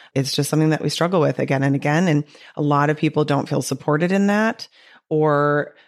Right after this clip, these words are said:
just kind of feel like, "Well, there's other ways to support myself, but the way most people do it is by eating and <laughs> drinking. So how do I not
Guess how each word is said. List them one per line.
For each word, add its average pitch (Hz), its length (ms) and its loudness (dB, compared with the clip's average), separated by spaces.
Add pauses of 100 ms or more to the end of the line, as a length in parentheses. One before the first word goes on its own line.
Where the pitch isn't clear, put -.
(140)
just 156 180 -2
kind 151 180 0
of 143 220 -2 (100)
feel 151 220 0
like, 143 240 0
"Well, 151 140 0
there's 151 180 -2
other 185 200 0
ways 165 220 2
to 151 100 0
support 156 280 -4
myself, 143 540 0
but 139 320 0 (240)
the 156 120 0
way 147 140 0
most 143 260 0
people 147 220 0
do 147 220 2
it 143 100 -2
is 135 140 -2
by 147 140 -6
eating 151 280 2
and 175 100 2
<laughs> - 0 -
drinking. 285 540 2
So - 320 -2
how 220 200 0
do 233 140 -4
I 208 380 0 (460)
not 302 380 2